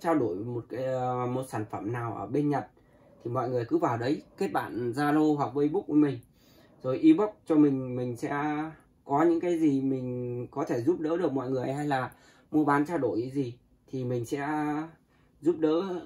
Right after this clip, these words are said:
trao đổi với mọi người rất, thật là tận tình luôn. Đấy, rất là đẹp. Em Bình này nữa. Hoa anh đào rất là đẹp luôn mọi người. Bé đã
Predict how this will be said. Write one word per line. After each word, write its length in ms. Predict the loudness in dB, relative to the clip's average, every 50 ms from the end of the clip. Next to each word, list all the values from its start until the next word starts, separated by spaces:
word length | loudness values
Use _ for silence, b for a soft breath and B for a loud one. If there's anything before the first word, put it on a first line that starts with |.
| -12 -16 -8
trao 160 | -4 -2 0
đổi 200 | 0 0 0 -2
với 120 | -2 0 2
mọi 220 | 2 2 0 0
người 200 | -2 -2 -2 -2
rất, 280 | -2 -4 -4 -6 -8 -14 _ _ _ -6
thật 180 | -6 -2 0
là 100 | 0 0
tận 200 | 0 0 -4 -6 -2
tình 200 | -2 -2 0 2
luôn. 140 | 0 0 0 -2 -8 _ _ _ _ _ _ _ -18 -18
Đấy, 120 | -16 -16 -18 -20 _ _ _ _
rất 100 | -2 0
là 140 | 0 0 0
đẹp. 200 | -2 -4 -4 -6 -8 -14 _ _ _ _ _ _ _ _
Em 200 | -8 -6 -4 -4
Bình 240 | -2 -2 -2 -2 -4
này 120 | -4 -6
nữa. 160 | -8 -8 -10 -10 -12 _ _ _ _ _ _ b b b b b b b b
Hoa 200 | -4 0 2 2
anh 160 | 2 2 2
đào 240 | 2 2 2 0 0 -4 -6
rất 100 | -2 0
là 120 | 2 2
đẹp 300 | 2 2 2 0 0 0
luôn 140 | -4 -4 -4
mọi 120 | -6 -8
người. 120 | -8 -8 -8 -10 _ _ _ _ _ _ _ _ _ -20 _ _ _ b b b b b b b b _ _ _ _ _
Bé 120 | -2 -2
đã 160 | 0 0 -2